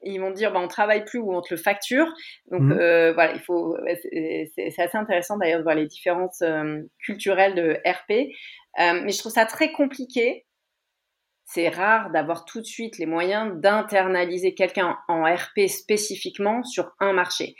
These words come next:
Speaker 1: Donc, c'est, euh, essentiel d'avoir un partenaire R P qui va être l'extension de ton équipe sur place, qui va porter tes messages, tisser ce réseau, qui connaît bien les journalistes,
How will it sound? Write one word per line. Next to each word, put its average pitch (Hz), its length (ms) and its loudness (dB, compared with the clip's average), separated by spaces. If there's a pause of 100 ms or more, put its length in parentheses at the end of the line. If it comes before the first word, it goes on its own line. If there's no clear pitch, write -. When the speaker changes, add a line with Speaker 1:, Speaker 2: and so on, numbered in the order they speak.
(260)
Speaker 1:
Donc, 180 160 -2
c'est, 175 460 4 (140)
euh, 151 180 0 (160)
essentiel 233 720 2
d'avoir 180 260 4
un 160 160 -2 (100)
partenaire 208 680 0
R 190 240 0
P 214 100 0
qui 208 140 -4
va 156 80 4
être 151 140 -4
l'extension 208 540 -4
de 208 40 -8
ton 185 160 -6
équipe 165 320 -8
sur - 400 -4
place, 196 300 2 (400)
qui 190 100 -6
va 175 140 4
porter 233 360 -2
tes 190 120 -2
messages, 190 440 0 (120)
tisser 262 320 -4
ce 220 140 -4
réseau, 180 460 0
qui - 120 -20
connaît 151 260 -2
bien 170 300 0
les 208 100 0
journalistes, 185 640 -4